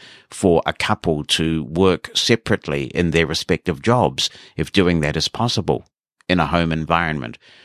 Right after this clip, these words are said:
So it is tough for many people, but I think people's increased competency with online meetings benefits many disabled people. As somebody who's blind and with a reasonable hearing impairment,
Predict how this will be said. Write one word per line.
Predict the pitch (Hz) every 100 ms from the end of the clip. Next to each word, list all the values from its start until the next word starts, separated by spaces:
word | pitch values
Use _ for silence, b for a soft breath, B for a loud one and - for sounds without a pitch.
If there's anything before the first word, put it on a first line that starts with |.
| B
So | B 110
it | 117
is | 139 135 -
tough | 120 87 - - _ _
for | - - 113 104
many | 110 101 92
people, | - 107 76 71 -
but | - 139
I | 151
think | - 202 240 -
people's | - 180 156 135 127
increased | 123 - 120 110 -
competency | - 123 127 135 92 85 - 69
with | 73 87
online | 101 101 87 85 82
meetings | 107 - 64 62 67 - - _ -
benefits | 110 147 - 82 - 85
many | 90 110 120 117
disabled | 101 95 92 85 80 -
people. | 80 - 58 - _ _ _ _ -
As | 98
somebody | 185 180 156 147 135
who's | 110 110 107 92
blind | - 107 123 135 107
and | 101 92
with | 90
a | 90 85 82 78
reasonable | 117 117 117 101 85
hearing | 107 123 107
impairment, | 98 90 98 95 98 95